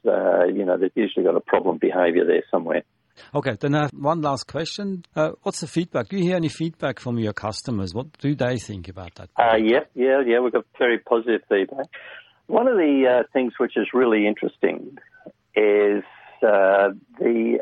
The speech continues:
Speaker 1: American Veterinary Association have actually recognised the, uh, a problem with the, um, uh, the veterinary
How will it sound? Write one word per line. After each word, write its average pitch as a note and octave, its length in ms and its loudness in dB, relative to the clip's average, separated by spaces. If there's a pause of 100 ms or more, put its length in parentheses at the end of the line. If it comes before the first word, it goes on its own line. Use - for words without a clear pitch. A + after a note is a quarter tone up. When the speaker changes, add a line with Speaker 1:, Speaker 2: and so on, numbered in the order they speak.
Speaker 1:
American C#3+ 540 0
Veterinary A2 440 0
Association G2+ 840 2
have F2 200 -2
actually F#2 360 2
recognised F#2+ 800 2
the, - 100 -2 (220)
uh, F#2+ 320 4
a F#2+ 100 2
problem G2 540 0 (400)
with F#2 180 0 (160)
the, F2+ 280 2
um, F2 300 0 (520)
uh, F2+ 200 4
the F2+ 100 0
veterinary F#2+ 460 -2